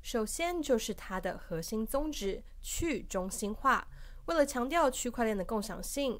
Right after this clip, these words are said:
让使用者可以不依赖额外的管理机构和硬体设施，让它不需要中心机制。因此，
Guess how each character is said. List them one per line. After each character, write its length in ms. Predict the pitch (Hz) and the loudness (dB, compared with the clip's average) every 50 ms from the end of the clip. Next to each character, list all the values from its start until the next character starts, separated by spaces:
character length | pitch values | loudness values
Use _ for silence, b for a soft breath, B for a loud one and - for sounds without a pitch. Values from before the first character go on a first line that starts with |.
| - - | -4 -2
让 200 | 220 214 202 196 | 0 0 0 0
使 240 | - - - - 185 | -2 -4 -4 -2 0
用 200 | 233 247 233 214 | 0 0 0 0
者 200 | - 208 180 - | 0 0 0 0
可 180 | - - - 190 | -2 -2 -2 -2
以 160 | 190 185 165 | -2 -2 -4
不 320 | - - - 196 208 - | -6 -6 -6 -6 -6 -6
依 180 | - - 208 214 | -6 -4 -2 0
赖 260 | 214 220 202 185 - - - | 2 2 0 0 -2 -2 -4
额 180 | 180 156 165 | -2 0 2
外 260 | 190 247 285 277 240 | 4 6 6 6 4
的 160 | 185 190 180 202 | 4 2 -2 -2
管 200 | - - 170 170 | -2 -2 -4 -2
理 100 | 180 170 | -4 -6
机 180 | - - 185 | -8 -8 -6
构 200 | - 214 202 180 | -2 0 0 0
和 220 | 180 - 196 175 - | 0 0 -4 -4 -2
硬 120 | - 208 190 | -4 -4 -4
体 160 | - - 202 | -4 -8 -8
设 280 | - - - 269 226 214 | -4 0 2 2 2 2
施， 360 | - - - 247 262 262 254 B B B B B B | 0 -2 -2 -2 -2 -2 -4 B B B B B B
让 160 | - 247 247 | -4 -4 -2
它 100 | 233 240 | 0 -2
不 160 | 240 - 277 | -2 -2 -4
需 200 | 247 - - 269 | -4 -4 -2 2
要 200 | 277 277 262 208 | 4 4 4 4
中 280 | - - - 180 180 202 | 2 -2 -4 -4 -4 -4
心 260 | - - 196 175 180 | -6 -6 -6 -6 -6
机 180 | - - 269 285 | -6 -4 -4 -4
制。 340 | 277 - 311 302 240 - - b b b b b | -4 -2 0 0 0 0 -2 b b b b b
因 180 | b 269 285 269 | b -2 -2 -2
此， 380 | - - - 233 208 196 - | -2 -2 0 0 0 0 0